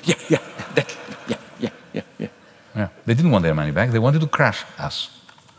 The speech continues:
Speaker 2: In which case, we should simply have agreed to get out of the euro. But, you know, at the same time, Merkel,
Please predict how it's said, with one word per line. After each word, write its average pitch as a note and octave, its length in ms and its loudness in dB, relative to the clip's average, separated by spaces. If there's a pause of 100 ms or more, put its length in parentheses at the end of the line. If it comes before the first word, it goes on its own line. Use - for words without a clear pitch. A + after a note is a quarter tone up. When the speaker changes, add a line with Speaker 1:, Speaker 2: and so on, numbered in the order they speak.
(540)
Speaker 2:
In A2 100 2
which A#2 240 0
case, B2 220 2
we D3 80 0
should - 160 -6
simply C3 260 2
have F#2+ 100 0
agreed F2+ 400 0
to A#2 60 -8
get G#2 240 0
out G#2 160 2
of G2 60 0
the F#2+ 80 0
euro. D2+ 220 2
But, F#2+ 260 2
you A2+ 80 2
know, A2+ 280 4
at G#2 100 -4
the G2 80 2
same A#2 220 2
time, G2 280 4
Merkel, F#2+ 420 2